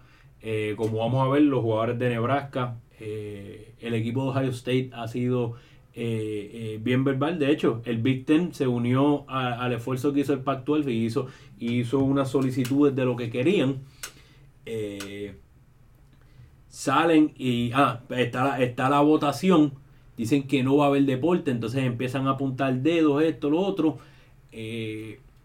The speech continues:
no se sabe si había una votación, uno, uno, unos presidentes decían que había votación, otros que no había votación.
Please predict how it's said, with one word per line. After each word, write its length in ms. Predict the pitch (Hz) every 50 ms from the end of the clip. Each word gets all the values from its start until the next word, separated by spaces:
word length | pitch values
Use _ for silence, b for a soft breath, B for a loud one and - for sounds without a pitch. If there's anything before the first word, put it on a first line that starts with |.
| _ - _ _ 131
no 240 | 131 123 131 147 156
se 160 | 208 180 156
sabe 360 | 127 - 156 160 175 170 160 147
si 180 | - - 156
había 240 | 143 139 143 147 156
una 120 | 156 151
votación, 480 | 147 151 147 147 139 127 165 180 190 180
uno, 240 | 156 151 151 156 139
uno, 300 | 135 139 143 151 147 147 127
unos 280 | 131 135 139 147 147 147
presidentes 600 | - 160 151 147 - 147 147 147 143 143 151 139
decían 340 | 147 139 135 151 147 143 135
que 80 | 143
había 160 | 139 139 139 135
votación, 480 | 139 139 135 131 143 180 196 190 165 139
otros 280 | 135 131 143 143 139 -
que 120 | 147 143
no 140 | 139 139 135
había 280 | 135 135 139 139 139
votación. 720 | 131 135 135 131 135 135 131 - 196 220 214 208 196 -